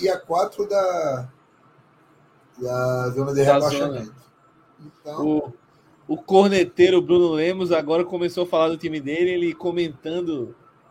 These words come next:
Speaker 2: de forma, é, frenética, eu diria, que dizendo que a oscilação do Fortaleza foram as, as vitórias, agora voltou ao normal.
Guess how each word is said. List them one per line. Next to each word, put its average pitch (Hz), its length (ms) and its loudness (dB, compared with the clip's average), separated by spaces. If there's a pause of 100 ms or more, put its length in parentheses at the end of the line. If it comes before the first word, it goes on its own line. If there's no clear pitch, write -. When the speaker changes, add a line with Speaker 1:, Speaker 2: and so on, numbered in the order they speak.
(320)
Speaker 2:
de - 80 -20
forma, 139 520 -6 (1120)
é, 113 280 -14 (1080)
frenética, 185 760 0
eu 156 80 -2
diria, 151 520 -2 (840)
que 156 240 -8
dizendo 165 400 0
que 180 100 0
a 175 40 6
oscilação 170 400 0
do 165 60 -6
Fortaleza 160 560 -2
foram 165 340 -2
as, 170 140 -4
as 165 180 0
vitórias, 147 480 -2
agora 143 340 -2
voltou 151 400 -6
ao 156 60 -6
normal. 143 540 -4